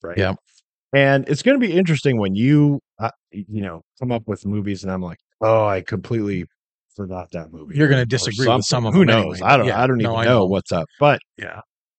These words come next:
Speaker 1: uh, but it was so, I had no movies that I had to, like, I didn't have to nail this down or
Speaker 2: That's funny.
Speaker 1: anything or figure out what was what. I had, like, ten movies, and all the, there were a lot of movies, okay? There were probably, like,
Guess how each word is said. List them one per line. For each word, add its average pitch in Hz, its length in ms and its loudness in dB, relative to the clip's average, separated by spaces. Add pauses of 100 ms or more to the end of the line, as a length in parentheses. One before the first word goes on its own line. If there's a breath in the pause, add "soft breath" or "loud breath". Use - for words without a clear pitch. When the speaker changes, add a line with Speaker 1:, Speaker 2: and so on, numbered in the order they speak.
(240)
Speaker 1:
uh, 117 200 2 (120)
but 127 180 0
it 139 120 0
was 131 160 0
so, 135 220 -2
I 120 160 0
had 127 360 -4
no 127 480 0
movies 127 500 -2
that 110 140 -4
I 104 100 -6
had 113 220 -4
to, 113 80 -6
like, 95 300 -8 (560)
I 101 60 -6
didn't 117 180 -2
have 139 160 -2
to 117 100 -2
nail 107 420 -2
this 120 200 -6
down 113 460 -2
or 120 120 -2
Speaker 2:
That's 123 120 -2
funny. 101 180 0
Speaker 1:
anything 123 220 2
or - 60 -4
figure 123 360 0
out 117 160 0
what 110 160 -2
was 104 200 -4
what. 117 280 2 (120)
I 123 80 0
had, 135 140 0
like, 101 240 0
ten 139 280 0
movies, 95 480 -2 (120)
and 139 220 0 (120)
all 170 340 2
the, 208 120 -2 (340)
there 139 220 0
were 156 180 4
a 139 80 4
lot 156 460 4
of 208 80 0
movies, 85 720 -4
okay? 90 540 -4
There 107 160 -2
were 165 400 6
probably, 107 520 0
like, 92 200 -2